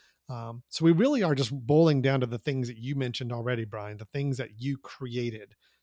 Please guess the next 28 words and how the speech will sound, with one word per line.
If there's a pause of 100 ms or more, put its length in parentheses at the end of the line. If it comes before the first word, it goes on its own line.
the
things
that
somebody
has
sent
you, (440)
or
something
that
you (300)
have
as
a
paper
version,
you've
transferred
to
digital,
and
that's
now
your
master
copy
of
that.